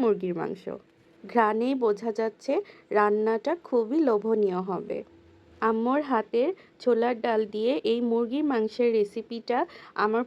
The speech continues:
পরিবারের সবাই খুব পছন্দ করে। এখন মুরগির মাংসের ভেতরে ভিজিয়ে রাখা ছোলার ডালটা দিয়ে দেওয়া হলো।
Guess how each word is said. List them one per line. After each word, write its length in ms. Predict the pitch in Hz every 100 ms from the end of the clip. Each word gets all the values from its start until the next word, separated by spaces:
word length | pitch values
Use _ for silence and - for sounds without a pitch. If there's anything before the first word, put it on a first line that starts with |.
| 247
পরিবারের 540 | 226 220 233 240 311 -
সবাই 280 | 294 240 294 339
খুব 120 | - 339
পছন্দ 400 | - 196 208 196 170 -
করে। 200 | 165 165 180 - - - _
এখন 400 | 214 208 262 294 480 - - 233
মুরগির 320 | 240 240 254
মাংসের 340 | 262 247 277 285 262
ভেতরে 380 | 247 220 226 294 403
ভিজিয়ে 380 | 240 240 226 277 262
রাখা 240 | 220 208 294 -
ছোলার 280 | 233 214 202
ডালটা 280 | 214 214 254 285
দিয়ে 160 | 220 208 202
দেওয়া 180 | 220 226
হলো। 240 | 240 226